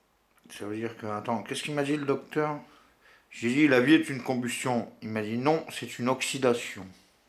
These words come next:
Bref, putain, la télé, c'était cool, en fait. Euh,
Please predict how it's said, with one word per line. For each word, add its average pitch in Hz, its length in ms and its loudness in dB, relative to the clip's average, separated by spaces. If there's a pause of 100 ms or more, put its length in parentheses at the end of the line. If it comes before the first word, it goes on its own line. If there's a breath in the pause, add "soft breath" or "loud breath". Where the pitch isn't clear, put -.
(2750 loud breath)
Bref, 143 600 4 (200)
putain, 190 580 4
la 170 120 6
télé, 165 240 2
c'était 160 240 0
cool, 208 240 0
en 170 40 4
fait. - 320 -2
Euh, 123 200 -2